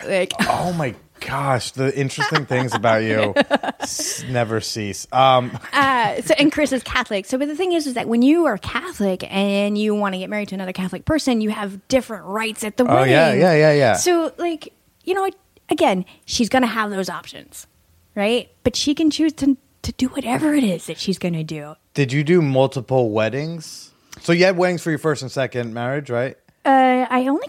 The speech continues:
Speaker 1: got married in the church once.
Speaker 2: But, like, a wedding, a ceremony of some sort.
Speaker 1: Um, my first husband, we went to, to town hall.
Speaker 2: Okay.
Speaker 1: You know,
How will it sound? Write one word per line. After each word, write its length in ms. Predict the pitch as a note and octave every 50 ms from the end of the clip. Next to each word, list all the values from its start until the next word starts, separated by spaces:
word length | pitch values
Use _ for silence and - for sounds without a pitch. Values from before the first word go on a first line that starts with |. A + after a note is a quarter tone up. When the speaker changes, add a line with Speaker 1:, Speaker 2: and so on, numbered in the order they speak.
| C#5+
Speaker 1:
got 100 | B4+ B3+
married 220 | A3+ A#3 B3 B3+ C4+
in 80 | C4+
the 80 | A#3 G3+
church 300 | G3 - - A#3+ - -
once. 500 | F#3+ A3 A#3+ - - _ _ _ _ _ _ _ _ - - - _ _ _ _
Speaker 2:
But, 80 | - C4
like, 140 | C4+ B3+ A#3+
a 60 | A3+
wedding, 380 | G3+ F3 F3 D#3 C#3 C3 B2+ C#3
a 80 | C#3
ceremony 460 | - - D#3 C#3+ C#3 C3+ C3 B2+ B2
of 100 | A#2+ G#2
some 160 | - - A2 G2
sort. 460 | - - A#2 G2 F2+ - - - - _ _ _ -
Speaker 1:
Um, 920 | D4 C4+ B3+ B3 B3 A#3+ B3+ B3+ B3+ B3 B3 B3 B3 B3 B3 A#3+ A#3+ G#3+ A3+
my 240 | A3+ A3 A3+ A3+
first 320 | G#3+ - - - A#3+ C4 -
husband, 240 | C#4 C4+ C4+ C#4 C4+
we 80 | B3+
went 160 | A#3 A3+ A3+
to, 140 | - A3 A3 G#3 _ _ _ _
to 960 | - - A3 G#3+ G3+ G3 F#3+ F#3 F3+ F3 F3 F3 E3+ E3+ E3+ E3+ E3+ E3 - - _ _ -
town 180 | - F#3 G3+
hall. 340 | F#3 D#3 - D2 F#2 - - _ _ _ _ _ -
Speaker 2:
Okay. 400 | - C3 A2+ G#2+ G#2+ G2 G#2 B2 C3 D4
Speaker 1:
You 160 | - A3+ F#3
know, 300 | D#3+ G#2+ D3 F#3 G#3 A#3